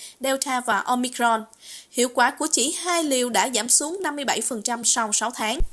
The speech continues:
Theo nghiên cứu của C D C, hiệu quả của vaccine chống lại việc nhập viện sau hai liều là chín mươi phần trăm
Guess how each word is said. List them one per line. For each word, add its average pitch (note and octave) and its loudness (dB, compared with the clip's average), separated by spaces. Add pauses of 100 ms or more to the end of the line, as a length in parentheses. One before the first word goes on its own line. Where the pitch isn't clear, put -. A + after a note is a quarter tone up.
(480)
Theo E4+ 0
nghiên D#4+ -4
cứu D#4 -2
của D4 -2
C C#4+ 4
D D4+ 2
C, - 2 (460)
hiệu B3+ 2
quả B3+ 2
của C#4 -4
vaccine D#4+ 0
chống D4 0
lại C4 -2
việc - -6
nhập A#3 -2 (100)
viện A3+ 0
sau D4+ 0
hai D#4 -4
liều A#3+ 4
là A3+ -2
chín C4+ -4
mươi E4+ -2
phần A#3 -4
trăm C4 0